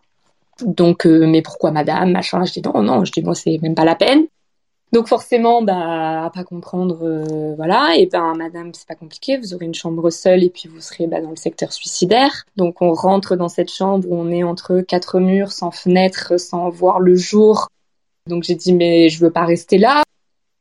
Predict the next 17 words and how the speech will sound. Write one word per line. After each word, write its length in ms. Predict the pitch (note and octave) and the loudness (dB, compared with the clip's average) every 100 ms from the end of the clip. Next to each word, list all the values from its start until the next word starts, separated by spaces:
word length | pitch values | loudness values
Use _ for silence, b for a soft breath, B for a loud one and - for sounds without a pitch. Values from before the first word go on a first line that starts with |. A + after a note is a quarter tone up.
| - | -12
Donc, 280 | E3+ E3 F#3 | -12 -6 2
euh, 340 | E3 E3 E3 | 4 4 2
bah, 520 | E3 E3+ D#3+ D3+ D3+ | -2 -6 -4 -4 -4
arrivé 340 | D3+ D#3+ E3 F3+ | -6 -6 -2 -4
fin 200 | F3+ E3 | -2 -8
de 80 | |
journée, 500 | D#3 D#3+ E3+ G#3 G#3+ | -6 -6 -2 0 2
euh, 100 | E3 | 2
plus 160 | D#3+ F3+ | 0 -4
le 60 | F3 | -6
choix 320 | - F#3 F#3+ | 0 2 2
que 160 | - | 0
de, 560 | F3+ E3+ E3 D#3+ D#3+ - | -2 0 0 2 0 -2
que 100 | - | -4
de 80 | E3 | -4
rester 360 | E3 E3 - E3+ | -4 -6 0 2
ici. 560 | E3+ - A#3 C4+ D#4+ | 0 -2 0 2 0